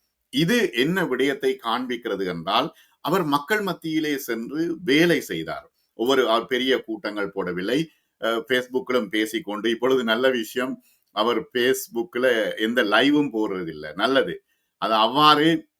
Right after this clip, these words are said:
ஒரு, ஒரு கொஞ்சம் கொஞ்சமாக அவர் பழகி வர வேண்டும். வந்து இந்த Facebook-ல குழந்தை பிள்ளைகள் மாதிரி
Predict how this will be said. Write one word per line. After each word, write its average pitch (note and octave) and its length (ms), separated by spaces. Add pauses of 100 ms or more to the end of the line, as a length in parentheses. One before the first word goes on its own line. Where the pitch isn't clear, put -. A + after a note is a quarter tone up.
ஒரு, A#2+ 280
ஒரு A#2 520 (640)
கொஞ்சம் D#3+ 340
கொஞ்சமாக C3+ 600
அவர் A2+ 540
பழகி B2 360
வர G#2 220
வேண்டும். G2 420
வந்து A2 440
இந்த G2+ 260
Facebook-ல A2+ 720
குழந்தை A#2 340
பிள்ளைகள் G#2+ 280
மாதிரி G2+ 380